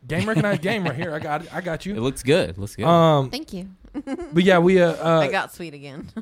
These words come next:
Speaker 3: <laughs>
Speaker 1: she, she decorated the whole studio.
Speaker 3: Yeah.
Speaker 1: And, uh, nobody, nobody fucking saw it. Nobody mentioned it. Nobody said anything about it at all. And my camera shit out on me, so I didn't even get good video of it for Halloween. It was just, it was fucking terrible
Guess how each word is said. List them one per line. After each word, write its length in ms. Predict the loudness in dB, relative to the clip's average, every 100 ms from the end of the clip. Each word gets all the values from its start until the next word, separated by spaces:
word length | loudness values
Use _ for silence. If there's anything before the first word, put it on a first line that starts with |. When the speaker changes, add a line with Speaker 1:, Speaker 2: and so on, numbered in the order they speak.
| -16
Speaker 3:
<laughs> 240 | -12 -6 -4
Speaker 1:
she, 520 | 0 0 2 -2 -4
she 200 | -2 0
decorated 480 | 2 2 2 2 2
the 80 | 0
whole 220 | 2 2
studio. 720 | 0 -2 0 2 2 0 -2 -6
Speaker 3:
Yeah. 60 | -16 -20 -20 -20 -6
Speaker 1:
And, 500 | 0 2 2 0 0
uh, 400 | 0 4 4 4 2
nobody, 560 | 0 2 4 2 0 -2
nobody 240 | -2 0
fucking 260 | 0 -2 -2
saw 200 | 0 0
it. 100 | 2
Nobody 280 | 0 2 2
mentioned 340 | 2 0 0
it. 80 | 2
Nobody 240 | 2 2
said 280 | 0 0 0
anything 300 | 0 -2 -2
about 380 | -4 -2 0 2
it 40 |
at 60 | 0
all. 340 | 0 2 0 -2 -14 -10
And 160 | -4 -2
my 100 | -2
camera 380 | -2 -2 0
shit 320 | -2 -2 -2 -2
out 220 | -2 0
on 160 | 0
me, 100 | -2
so 140 | -2 -2
I 80 | -2
didn't 140 | -2
even 160 | -4 -4
get 200 | -6 -2
good 220 | -2 0
video 320 | -2 0 0
of 160 | 0 -2
it 140 | -6 -4
for 200 | 0 2
Halloween. 580 | 2 2 0 0 -2 -2
It 20 |
was 160 | -4 -6
just, 180 | -8 -4
it 120 | -2
was 160 | -2
fucking 260 | -2 -8 -6
terrible 480 | -8 -4 -4 -6